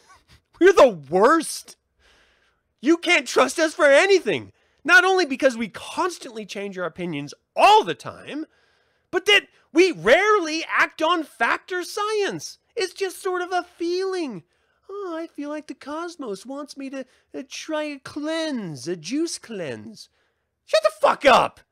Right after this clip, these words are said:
That's, what are you talking about? The cosmos doesn't care about you. You know what I mean?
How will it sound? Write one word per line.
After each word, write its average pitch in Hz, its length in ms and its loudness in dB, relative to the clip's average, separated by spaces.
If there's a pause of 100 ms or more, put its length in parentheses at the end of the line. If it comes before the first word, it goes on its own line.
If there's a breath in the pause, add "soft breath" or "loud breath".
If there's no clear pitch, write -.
(280)
That's, 539 180 2
what 403 260 -6
are 440 40 -2
you 453 80 -2
talking 403 420 4
about? 202 400 2 (300)
The - 80 2
cosmos 247 480 2
doesn't 220 300 0
care 220 260 4
about 202 320 2
you. 240 520 -2 (680)
You 208 120 -2
know 302 120 6
what 359 120 -2
I 349 40 -4
mean? 359 280 -2